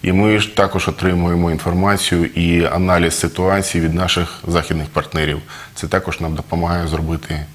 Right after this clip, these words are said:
також висновки. І, е,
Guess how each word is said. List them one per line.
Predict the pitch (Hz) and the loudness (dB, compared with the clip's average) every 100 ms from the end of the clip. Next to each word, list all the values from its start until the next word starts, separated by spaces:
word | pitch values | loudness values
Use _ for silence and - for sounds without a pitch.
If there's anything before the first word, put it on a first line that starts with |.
| - - | -18 -4
також | 85 - 73 - | -2 -2 -10 -2
висновки. | 82 - - - 69 - - - - - - - - - - - | -2 -2 -6 -6 -10 -10 -14 -12 -12 -10 -10 -12 -12 -14 -16 -4
І, | 98 104 107 107 101 98 95 - - - - | 2 4 6 6 6 4 0 -2 -2 -2 -2
е, | 90 87 87 87 85 85 82 82 82 | 0 2 2 2 2 2 0 0 0